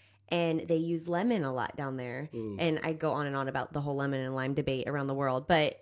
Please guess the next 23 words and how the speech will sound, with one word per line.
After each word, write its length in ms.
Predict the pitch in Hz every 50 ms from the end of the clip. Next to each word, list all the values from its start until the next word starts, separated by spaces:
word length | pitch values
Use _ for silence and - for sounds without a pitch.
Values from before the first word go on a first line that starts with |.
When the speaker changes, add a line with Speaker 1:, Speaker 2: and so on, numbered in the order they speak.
| -
Speaker 1:
th-, 220 | - 175 175 170 - - -
it 100 | - 202
was 140 | 165 180 -
so 100 | - 180
funny 260 | 175 208 220 220 190
'cause 160 | 165 170 165
he 100 | - 175
goes, 400 | 156 160 156 151 147 147 151 -
"Limon 300 | 160 160 165 165 160 160 156
sutil." 420 | - 156 - 214 214 202 165 156 - - - - - - - _ _ _ _ _ _ _ _ _
And 180 | 185 202 190 - - - _ _ _ _ -
I'm 140 | 202 202 196
like, 220 | 185 165 - - -
I'm 140 | - 226 247 233
thinking 240 | 220 185 156 170
there's 160 | 160 156 151 147
this 120 | 151 143
whole 200 | - - 185 170
word 260 | 156 165 180 175 165
I 40 | 160
don't 160 | 156 160 -
know 80 | 143
what 60 | 147